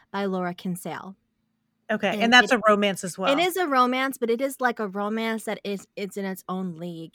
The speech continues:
Speaker 1: It is a historical romance. The hero has a stroke, but they don't know what that is at the time. So they put him in a mental institution, and the heroine is Quaker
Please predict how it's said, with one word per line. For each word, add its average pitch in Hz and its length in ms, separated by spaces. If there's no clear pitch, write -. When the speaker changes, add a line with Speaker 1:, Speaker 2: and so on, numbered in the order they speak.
Speaker 1:
It - 180
is 185 300
a 180 60
historical 262 560
romance. 185 580
The 196 80
hero 277 320
has 214 260
a 180 60
stroke, 180 560
but 202 220
they 214 160
don't 220 220
know 214 240
what 196 280
that 185 240
is 226 240
at - 160
the 160 80
time. 170 460
So 202 180
they 185 100
put 214 180
him 196 120
in 180 80
a 180 60
mental 220 320
institution, 160 800
and 185 400
the 190 440
heroine 208 580
is 180 220
Quaker 190 460